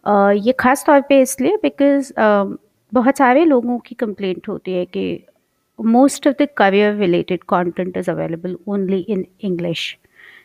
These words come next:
जबकि इंटरव्यूज़, अ, भी इंग्लिश में होते हैं, अ, कंटेंट भी इंग्लिश में होता है और हमारी इंग्लिश उतनी अच्छी नहीं है।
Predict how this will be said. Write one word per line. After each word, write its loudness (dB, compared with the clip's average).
जबकि -2
इंटरव्यूज़, 2
अ, 4
भी 4
इंग्लिश 2
में 0
होते 0
हैं, 0
अ, -4
कंटेंट 0
भी 0
इंग्लिश -2
में -2
होता 0
है 2
और -2
हमारी 0
इंग्लिश -4
उतनी -4
अच्छी -8
नहीं -4
है। -10